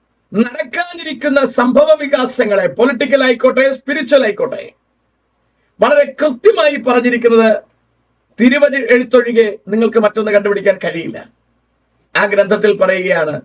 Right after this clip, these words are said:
ആ പറയുന്ന ആളിന്റെ ക്വാളിറ്റി ആദ്യം എടുത്തു പറയുകയാണ്, "ആകാശം വിരിക്കുകയും ഭൂമിക്ക് അടിസ്ഥാനമിടുകയും മനുഷ്യന്റെ ആത്മാവിനെ അവന്റെ ഉള്ളിൽ നിർമ്മിക്കുകയും ചെയ്ത യഹോവയുടെ അരുളപ്പാട്.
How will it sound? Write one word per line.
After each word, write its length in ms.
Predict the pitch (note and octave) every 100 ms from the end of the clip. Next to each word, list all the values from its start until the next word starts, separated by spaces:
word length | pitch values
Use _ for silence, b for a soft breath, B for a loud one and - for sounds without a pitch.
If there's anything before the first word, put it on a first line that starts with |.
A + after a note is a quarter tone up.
| _ _ _ _ _ -
ആ 140 | G3+ -
പറയുന്ന 340 | G#3 A#3 B3
ആളിന്റെ 340 | A3+ A3 G#3+ G#3
ക്വാളിറ്റി 520 | G3 G#3+ A#3 A#3 A3+
ആദ്യം 340 | A3 A3 A3+
എടുത്തു 220 | A3 A3
പറയുകയാണ്, 460 | A3+ G#3 G3+ G3+ F#3
"ആകാശം 580 | G#3 G#3 G#3 G3+ G3+ G3
വിരിക്കുകയും 640 | G3 F3+ F3 D#3 C3 B2+ _ _ _ _ _ _ _ -
ഭൂമിക്ക് 380 | G#3+ B3+ B3+ B3
അടിസ്ഥാനമിടുകയും 1000 | A#3 - A3+ A3+ G#3 G3 F3 D3 - - _ _ _ _
മനുഷ്യന്റെ 580 | D3+ G#3 A#3 B3 A3+ A3
ആത്മാവിനെ 560 | G#3+ - G#3+ A3 A3 G#3
അവന്റെ 200 | G#3 G3+
ഉള്ളിൽ 400 | G3+ A3 G#3 G3
നിർമ്മിക്കുകയും 640 | G#3 G#3+ G#3 G3+ G3 F#3
ചെയ്ത 380 | F#3+ F3+ F3+ - - -
യഹോവയുടെ 400 | D3+ D#3+ F3+ F3
അരുളപ്പാട്. 460 | - D#3+ A#2 D3